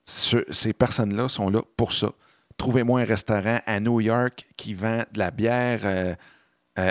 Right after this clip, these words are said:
importée de la, du Japon, je dis n'importe quoi, mais quelque chose de bien, bien, bien spécifique, et vous envoie tout de suite. Là. Je l'ai testé, justement, à New York, où est-ce que, euh, de la craft beer, là, donc de la, de la bière de microbrasserie,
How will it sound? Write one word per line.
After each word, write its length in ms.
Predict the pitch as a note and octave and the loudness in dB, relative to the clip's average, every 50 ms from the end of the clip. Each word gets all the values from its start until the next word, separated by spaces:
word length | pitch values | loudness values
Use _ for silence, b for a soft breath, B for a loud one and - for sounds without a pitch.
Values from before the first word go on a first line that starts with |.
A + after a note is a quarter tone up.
| - - - | 0 0 0
importée 920 | C3 C3 A#2+ - - A#2+ - - - _ _ - C3 B2 B2+ B2+ B2 A#2+ - - | 0 0 2 2 2 0 0 0 -8 _ _ 0 0 0 0 0 -4 -4 -6 -4
de 60 | - | -2
la, 180 | A2 G2+ F2 F2 | -2 -2 -2 -4
du 180 | - - - G2 | -10 -8 -6 -4
Japon, 580 | F#2 F2+ F2 A#2 B2+ A#2+ - - A2+ A#2 - - _ _ - - | -4 -2 0 2 0 0 0 -2 -4 -4 -6 -8 _ _ -12 -10
je 100 | G2+ F2+ | -10 -8
dis 140 | - - G3 | -8 -6 -4
n'importe 300 | G3+ F#3+ - F#2+ - E2 | -2 -2 -2 -2 -2 -2
quoi, 160 | - B2+ C#3 - B B B B B B B - | -4 -4 -6 -6 B B B B B B B -10
mais 80 | A2 G#2 | -6 -4
quelque 120 | - A2 | -2 0
chose 140 | G2 C3+ B2+ | 2 2 2
de 60 | A2 | 2
bien, 160 | F2 D#2+ C3+ | 2 2 2
bien, 180 | C#3 C3+ B2+ B2+ | 2 2 2 2
bien 80 | C3 B2 | 0 -2
spécifique, 600 | - - A2+ F#2+ - - - - C#3 D3 C#3+ _ _ _ _ _ _ B B B B B _ - | -2 -4 -4 -4 -4 -4 -2 0 -2 -2 -2 _ _ _ _ _ _ B B B B B _ -4
et 80 | G#2+ | -4
vous 180 | F#2+ G2+ F2+ A2 | -2 -2 -2 0
envoie 300 | G#2 F#2+ F2+ F2+ A#2 A2+ | 0 0 0 2 2 0
tout 140 | - - - | 0 -2 -6
de 40 | |
suite. 220 | - - B2+ A#2 - | -2 0 0 0 2
Là. 140 | F#2 F#2 F2+ | 2 0 0
Je 100 | F2 G2+ | 0 0
l'ai 160 | G2+ G#2+ G#2+ | 0 0 0
testé, 400 | - A2+ F#2+ - - C3+ B2+ A2+ _ _ _ _ _ _ | 0 0 -2 -2 -4 -6 -8 -8 _ _ _ _ _ _
justement, 400 | - G2 - - A2 G2+ G#2+ G#2 - - | -8 -6 -4 -2 -2 -2 -2 -4 -4 -2
à 140 | A2 G#2+ G#2 | -4 -2 -2
New 160 | G2+ F#2+ F2+ | -2 -2 -2
York, 320 | F2+ F#2 A2+ B2 A#2+ - b b b b b b b b _ - | 0 0 -2 -2 -4 -8 b b b b b b b b _ -4
où 100 | G#2+ G#2+ | -4 -2
est-ce 140 | - - - | -2 -2 -2
que, 260 | - A2 A2 A#2+ - - | 0 0 2 0 0 -2
euh, 180 | A2+ G2 F#2 F2 | -2 -2 -2 -2
de 60 | F#2 | -4
la 100 | F2+ - | -6 -6
craft 400 | - - A2+ A2 G2+ - - - | -2 0 2 2 2 0 -4 -2
beer, 240 | G#2+ A2+ B2 B2+ A#2+ | 0 0 0 0 -2
là, 80 | A2+ | -2
donc 220 | G#2 G#2 G2+ G2 G2 | -2 -4 -4 -4 -2
de 40 | |
la, 160 | G2+ F#2 F#2 F2+ | -2 -2 -2 -2
de 80 | F#2 | -4
la 80 | F#2+ F#2 | -4 0
bière 160 | F#2 A#2+ B2 | 2 2 2
de 60 | B2 A2+ | 2 0
microbrasserie, 840 | G#2+ - - B2+ A#2+ A2+ G2 G2 F#2+ F2+ - - - B2+ B2+ C3 | -2 -2 0 2 2 4 4 2 2 0 -2 -4 -6 -6 -8 -8